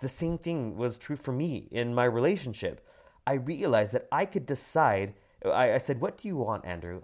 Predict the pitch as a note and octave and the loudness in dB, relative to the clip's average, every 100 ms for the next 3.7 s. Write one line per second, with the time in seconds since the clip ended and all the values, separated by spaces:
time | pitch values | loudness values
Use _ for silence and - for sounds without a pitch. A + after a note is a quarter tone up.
0 | - B2 - B2 G2 - - G#2+ G#2+ A2 | -10 -10 -4 -2 -2 -6 -6 -4 -4 -4
1 | A2+ G#2+ G#2 G2+ A2 D3 G3+ A3 F3+ A#2 | -6 -4 -6 -6 -4 -4 -6 -6 -6 -4
2 | A2 F2+ F2+ F2+ _ - _ _ - G#2+ | -4 -4 -6 -8 _ -20 _ _ -14 0
3 | A2 G2+ F#2+ F2+ E2 D2+ D2 | 2 4 0 -4 -8 -8 -14